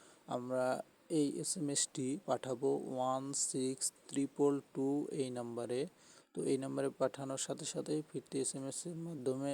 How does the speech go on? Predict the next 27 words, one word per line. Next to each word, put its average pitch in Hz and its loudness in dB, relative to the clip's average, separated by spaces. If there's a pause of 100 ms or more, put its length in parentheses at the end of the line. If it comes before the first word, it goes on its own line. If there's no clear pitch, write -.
আমরা 127 -4 (120)
রেজাল্ট 127 0
দেখতে 131 0
পাবো। 123 2 (440)
ওয়েবসাইটের 139 4 (120)
থেকেও 151 4 (140)
এখানে 139 -2 (140)
দ্রুত 143 2 (160)
রেজাল্ট 127 2
দেখা 127 0
যায় 143 4 (260)
এইভাবে 127 2 (200)
এসএসসি, 147 0 (560)
মানে, 131 0 (140)
এইভাবে 139 8 (100)
লেখার 143 0
পর 160 8 (200)
এসএমএস 143 2
সেন্ড 143 2
করলে। 131 4 (320)
তো - -2 (100)
এসএমএস 170 4
সেন্ড 175 4 (100)
করার 170 8
জন্য 170 0 (200)
আপনার 151 2 (920)
মোবাইল 139 4